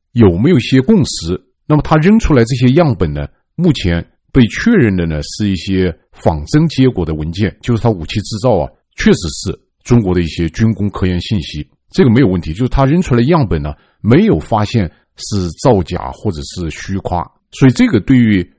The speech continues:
判断它的主体的信息数据真实性，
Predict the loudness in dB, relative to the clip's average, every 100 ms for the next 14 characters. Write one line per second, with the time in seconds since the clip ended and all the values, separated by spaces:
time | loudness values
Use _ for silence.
0 | _ -2 0 2 0 0 -2 -2 -2 -4
1 | _ _ -6 -4 -2 -4 -4 -8 -6 -4
2 | -4 -4 -8 -6 -6 -6 -6 -2 -2 -2
3 | -6 -6 -6